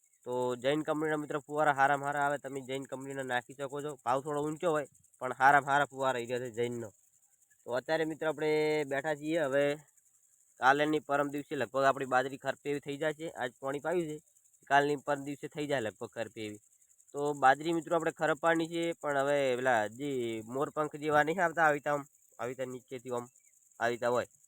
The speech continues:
તે એનાથી ખરપવાની છે મિત્રો. હવે પેલા વાળિયા હાંકવાના નહીં, જે આપણે નહીં પેલા હળ હાંકતા એવું નહીં હાંકવાનું, મોરપંખ હાંકવાના છે આ ફેર. તો મોરપંખ જેવું મિત્રો પેલું હોય તેને હાંકવાનું છે, જેમ કે બાજરીના ઓળા ચડી જાય, કમ્પ્લીટ થઈ જાય એના માટે. તો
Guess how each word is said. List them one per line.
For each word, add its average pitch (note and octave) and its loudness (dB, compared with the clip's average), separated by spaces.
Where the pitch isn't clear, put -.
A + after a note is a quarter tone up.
તે B2 -2
એનાથી D#3 2
ખરપવાની B2 -2
છે A2+ -8
મિત્રો. A2 -6
હવે A#2+ -4
પેલા B2 2
વાળિયા A2 4
હાંકવાના D3 4
નહીં, D3+ -4
જે A#2+ -6
આપણે B2+ -4
નહીં E3 -6
પેલા D#3 0
હળ C3 2
હાંકતા C#3 -4
એવું D3 -2
નહીં D3 0
હાંકવાનું, A2 -2
મોરપંખ C#3+ 0
હાંકવાના B2 2
છે B2+ -6
આ A2 2
ફેર. G2 -12
તો C3+ -4
મોરપંખ D#3 0
જેવું D#3 -4
મિત્રો E3 -6
પેલું D#3 -6
હોય E3 0
તેને C#3+ -8
હાંકવાનું C3+ -2
છે, C#3+ -6
જેમ C3 -8
કે C3 -6
બાજરીના C3 -2
ઓળા C3+ 4
ચડી D3+ -4
જાય, F3 0
કમ્પ્લીટ C3+ -8
થઈ C#3 -6
જાય C3 0
એના B2+ -2
માટે. G#2 -8
તો A#2+ -6